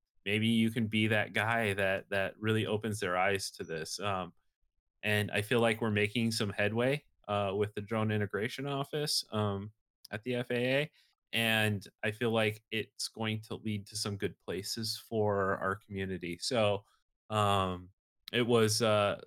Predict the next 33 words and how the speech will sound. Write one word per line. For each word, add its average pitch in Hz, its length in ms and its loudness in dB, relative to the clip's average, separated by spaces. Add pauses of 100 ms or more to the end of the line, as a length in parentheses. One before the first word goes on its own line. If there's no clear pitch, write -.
(160)
like 127 160 0
I 135 80 4
said, 107 260 0
they're 95 140 -2
very 101 260 0
nice 107 220 0
people. 117 580 0 (360)
Um, 98 500 2
they, 101 540 2
you 110 160 -6
know, 90 360 -6 (380)
they, 104 240 -4 (140)
they 110 140 2
come 113 320 -2
to 110 100 -6
the 104 80 -4
meetings 104 400 0
with 101 160 -2
open 98 260 -4
minds 101 640 -2
and, 95 680 -4 (200)
uh, 95 340 -2
without 101 560 0
a, 98 280 0 (100)
a, 95 240 0 (100)
an 98 120 -6
agenda. 95 640 -4
And 90 400 -6 (400)
it's 101 120 -6
about 104 340 0
really 107 280 4
discussing 101 800 -2 (140)
what, 107 280 4